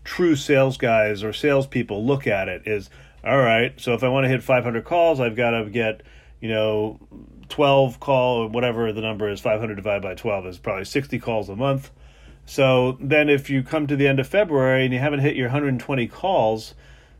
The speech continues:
then, you know, you need to, it's, it's kind of a kick in the ass to redouble your efforts or find out what's not working or make extra effort to make that up because you know that you're either making your numbers or you're not.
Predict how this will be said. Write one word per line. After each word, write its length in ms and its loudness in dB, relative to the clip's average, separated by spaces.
then, 560 0
you 120 -4
know, 140 2
you 140 0
need 260 -2
to, 140 -4
it's, 340 -6
it's 120 -8
kind 220 -2
of 120 0
a 140 2
kick 280 -6
in 100 -2
the 160 0
ass 280 0
to 140 -4
redouble 540 0
your 160 0
efforts 440 -2
or 140 -2
find 340 -4
out 140 2
what's 180 -4
not 200 -6
working 460 -2
or 200 -2
make 300 -2
extra 340 -2
effort 300 -4
to 100 -6
make 240 -4
that 160 0
up 200 2
because 340 -4
you 220 -2
know 420 2
that 340 0
you're 180 -2
either 160 0
making 320 -2
your 100 0
numbers 400 -2
or 40 -2
you're 120 -4
not. 300 -4